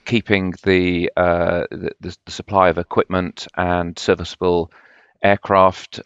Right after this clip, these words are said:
you know, keeping those people healthy and ready for operations became an, an important part of our sustained effort during most of twenty twenty. But at the same time, alongside the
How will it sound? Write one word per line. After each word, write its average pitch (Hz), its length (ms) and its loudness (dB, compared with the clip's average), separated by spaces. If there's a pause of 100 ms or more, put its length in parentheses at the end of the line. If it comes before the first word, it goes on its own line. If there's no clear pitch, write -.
you - 60 -6
know, 85 160 -4
keeping 92 340 -2
those 90 200 2
people 90 440 -6
healthy 92 600 0
and 87 380 2
ready 90 160 4
for - 180 -4
operations 92 560 0
became 92 400 0
an, 85 140 0 (500)
an 95 100 -2
important 95 360 -2
part 95 180 4
of 95 140 0
our 85 260 6 (120)
sustained 95 800 2
effort - 500 -2
during 95 460 2 (180)
most 98 340 -2
of 85 120 -8
twenty 90 320 -2
twenty. 104 500 -2 (160)
But 110 160 0
at 95 60 -4
the 101 80 2
same 117 280 4
time, 95 300 2
alongside 101 500 2
the 87 280 0